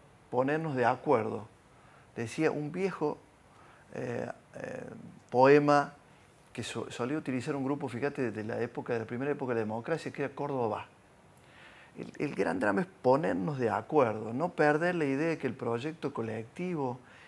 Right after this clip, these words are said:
y de lo que hagamos juntos a través del diálogo, la tolerancia, es la mayor herramienta de progreso. Esto me parece que es fundamental tenerlo en cuenta. No por casualidad,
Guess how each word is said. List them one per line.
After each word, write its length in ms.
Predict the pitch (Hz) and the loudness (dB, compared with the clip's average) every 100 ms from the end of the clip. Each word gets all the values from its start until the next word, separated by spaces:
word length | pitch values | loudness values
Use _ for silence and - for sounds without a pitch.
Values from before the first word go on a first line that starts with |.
| - | -10
y 80 | 135 | -4
de 100 | 117 | 0
lo 100 | 113 | 0
que 120 | 110 | 2
hagamos 340 | 113 127 156 143 | 4 4 2 -2
juntos 440 | - 180 180 135 | -2 0 2 0
a 40 | 120 | 2
través 280 | 113 123 | 0 0
del 180 | 120 113 | -2 -2
diálogo, 580 | 127 139 147 139 127 113 | 4 8 8 8 4 2
la 120 | 117 | -2
tolerancia, 800 | - 117 120 123 156 170 - 185 - - - - - | -4 -4 -2 0 -2 -4 -6 -8 -10 -20 -20 -20 -4
es 180 | 151 147 | -4 -2
la 120 | 139 | -2
mayor 540 | 127 123 127 156 180 - | 0 0 2 0 -2 -4
herramienta 640 | 131 113 120 123 147 143 131 | -4 -2 -2 -2 -4 -4 -4
de 120 | 113 | -4
progreso. 640 | 110 107 113 113 - - - - - - - | -4 -4 -4 -8 -12 -18 -20 -20 -20 -20 -12
Esto 140 | - 202 | -8 -2
me 40 | |
parece 240 | 185 185 | -2 -2
que 80 | 170 | -4
es 60 | 170 | -6
fundamental 680 | - 135 123 117 120 165 156 | -4 -2 0 0 0 0 0
tenerlo 260 | 135 131 | -2 -4
en 40 | 127 | -4
cuenta. 460 | 175 120 104 101 - - - - - - - - | -2 -4 -6 -12 -14 -20 -20 -20 -20 -20 -20 -8
No 200 | 143 202 | -4 -2
por 220 | - 165 | 0 2
casualidad, 760 | 139 120 131 127 135 156 151 | 2 2 4 4 6 8 8